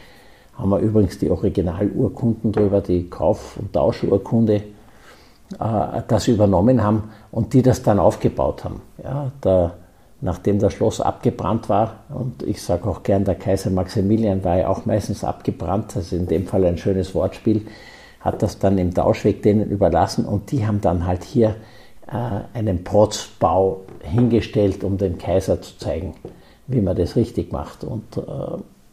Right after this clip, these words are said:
man könnte auch sagen, das waren die Neureichen ihrer Zeit.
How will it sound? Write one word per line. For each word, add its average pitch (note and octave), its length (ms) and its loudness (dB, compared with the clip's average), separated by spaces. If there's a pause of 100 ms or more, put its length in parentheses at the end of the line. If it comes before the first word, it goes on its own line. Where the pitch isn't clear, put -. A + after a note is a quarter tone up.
(340)
man G#2+ 280 -4
könnte G#2+ 340 2
auch F2+ 100 2
sagen, G#2 260 -2
das G2+ 160 0
waren G2 140 2
die G#2 100 2
Neureichen G2 720 0
ihrer F#2+ 260 -2
Zeit. - 380 -10